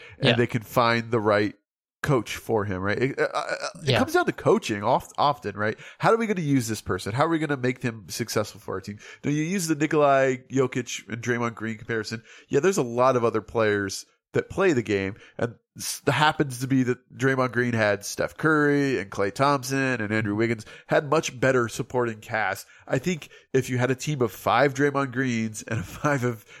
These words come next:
Speaker 1: a team of five Jokic's, that's, that's a bloodbath.
Speaker 2: Yeah, we should do that. We should simulate that. <laughs>
Speaker 1: It'll be,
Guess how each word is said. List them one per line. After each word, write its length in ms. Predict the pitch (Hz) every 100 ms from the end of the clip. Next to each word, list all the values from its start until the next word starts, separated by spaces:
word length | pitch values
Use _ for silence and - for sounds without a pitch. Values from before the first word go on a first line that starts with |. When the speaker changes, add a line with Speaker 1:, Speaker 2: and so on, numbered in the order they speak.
| -
Speaker 1:
a 80 |
team 180 | 135 151
of 80 | 131
five 340 | - 131 135
Jokic's, 680 | 123 127 170 117 107 101 101 - - _
that's, 240 | 147 156 -
that's 220 | 151 165
a 80 | 120
bloodbath. 880 | 101 107 98 127 147 104 80 73 -
Speaker 2:
Yeah, 580 | - 113 110 117 117 113
we 140 | 113 131
should 140 | 120
do 160 | 120 123
that. 180 | 110
We 80 | 120
should 140 | - -
simulate 400 | - 135 107 117
that. 200 | 110 - - - - -
<laughs> 300 | - - - _ - - _ _ - _ _ _ _ _ - _ _ - - 143 -
Speaker 1:
It'll 160 | 127
be, 380 | 120 127 120 117